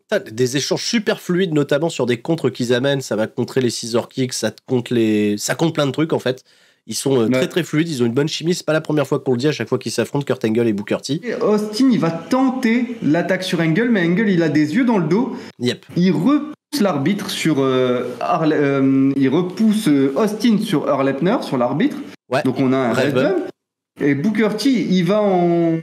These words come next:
Speaker 2: il va en profiter. Charles Robinson à la rescousse.
Speaker 1: Putain, il fait un sprint. Tu, on connaît, hein, il y a le fameux gif où t'as, tu vois Charles Robinson qui tape le plus gros sprint de sa vie, je crois, à WrestleMania. Euh,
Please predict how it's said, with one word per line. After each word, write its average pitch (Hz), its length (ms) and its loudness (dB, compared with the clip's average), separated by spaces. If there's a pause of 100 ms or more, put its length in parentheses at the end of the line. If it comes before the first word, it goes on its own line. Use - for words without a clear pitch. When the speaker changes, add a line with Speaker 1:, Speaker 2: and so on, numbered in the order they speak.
(160)
Speaker 2:
il 190 80 -8
va 233 80 2
en 220 100 2
profiter. 208 840 0 (180)
Charles 202 140 2
Robinson 208 560 2
à 185 40 2
la 170 120 2
rescousse. - 680 0
Speaker 1:
Putain, 190 280 -2
il 143 100 -8
fait 143 140 -6
un 151 120 2
sprint. 202 540 -6
Tu, - 180 -10
on 143 140 0
connaît, 170 380 2
hein, 147 40 -2
il 143 60 -4
y 131 60 0
a - 20 0
le 120 60 -4
fameux 135 260 -2
gif 156 320 -4
où 131 80 -6
t'as, 110 240 2
tu - 140 -8
vois 131 100 2
Charles 123 240 -2
Robinson 123 440 0
qui - 120 -14
tape - 220 -2
le 117 80 -2
plus 135 160 -6
gros 127 160 2
sprint 131 260 -6
de 123 120 0
sa 123 180 -2
vie, 123 100 -2
je 127 80 -8
crois, 110 160 -2
à 110 60 2
WrestleMania. 110 580 0 (580)
Euh, 110 280 2